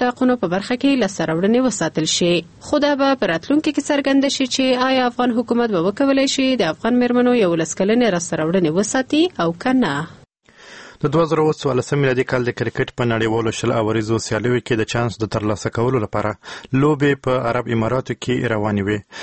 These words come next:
Speaker 2: افغانستان پرون د کینیا په ماتولو سره دغه نړیوال جام ته لاره پیدا کړه. دا چې افغانستان به له نړ-، د نړیوال جام ته د تیاریو لپاره څه کوي، صفي الله ستانکزي په دې اړه د کرکټ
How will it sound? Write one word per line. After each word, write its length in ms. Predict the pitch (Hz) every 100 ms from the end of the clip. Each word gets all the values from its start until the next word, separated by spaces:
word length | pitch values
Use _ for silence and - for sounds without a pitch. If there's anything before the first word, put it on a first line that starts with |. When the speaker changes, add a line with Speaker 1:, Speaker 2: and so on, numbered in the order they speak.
| - -
Speaker 2:
افغانستان 480 | 139 143 135 147 139 139
پرون 220 | 135 143 123
د 80 | -
کینیا 180 | 123 127
په 80 | 117
ماتولو 400 | 113 113 120 143 -
سره 140 | 127 117
دغه 140 | 135 131
نړیوال 340 | 113 113 123 113
جام 180 | 113 107 113
ته 160 | 117 113
لاره 180 | 113 101 98
پیدا 220 | 98 101
کړه. 140 | - 113 - - - -
دا 80 |
چې 160 | 175 175
افغانستان 480 | 135 127 - 156 151
به 160 | 143 131
له 60 | 131 127
نړ-، 420 | 123 - 135 123 107
د 100 | 123 123
نړیوال 360 | 123 135 135 135
جام 180 | 135 135
ته 120 | 120
د 80 | -
تیاریو 320 | 117 120 147 120
لپاره 280 | - 117 113
څه 80 | 170 -
کوي، 240 | 104 107 -
صفي 220 | 117 123
الله 200 | 120 123
ستانکزي 460 | 127 117 113 131 139
په 20 | 123
دې 120 | 131
اړه 120 | 139 139 - - - 135
د 100 | -
کرکټ 280 | 135 127 143